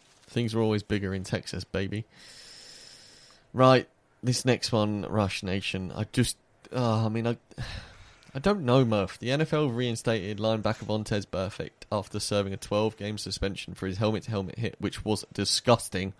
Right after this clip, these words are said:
on Jack Doyle during the twenty nineteen season. That's from Tom Pelissero. Burfict is an unrestricted free agent this spring.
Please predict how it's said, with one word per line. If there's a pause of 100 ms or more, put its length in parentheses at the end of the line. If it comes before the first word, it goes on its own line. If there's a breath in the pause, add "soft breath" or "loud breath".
(160 loud breath)
on
Jack
Doyle
during
the
twenty
nineteen
season. (440 loud breath)
That's
from
Tom
Pelissero. (840 loud breath)
Burfict
is
an
unrestricted
free
agent
this
spring.